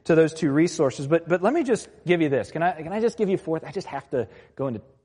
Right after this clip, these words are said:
teaching just a little bit as it comes to some, some basic principles in, of interpretation.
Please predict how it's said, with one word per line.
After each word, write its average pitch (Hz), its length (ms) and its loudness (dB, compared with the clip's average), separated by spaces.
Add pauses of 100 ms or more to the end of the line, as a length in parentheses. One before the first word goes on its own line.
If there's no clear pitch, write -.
(160)
teaching 113 360 -12
just 143 220 -10
a 85 40 -12
little 104 480 -4
bit 85 320 -12 (240)
as 127 140 -6
it 131 100 -8
comes 135 320 -6
to 120 220 -4
some, 117 360 -10
some 120 220 -12
basic 135 400 -6
principles 113 520 -8
in, 107 220 -10
of 113 120 -14
interpretation. 107 880 -10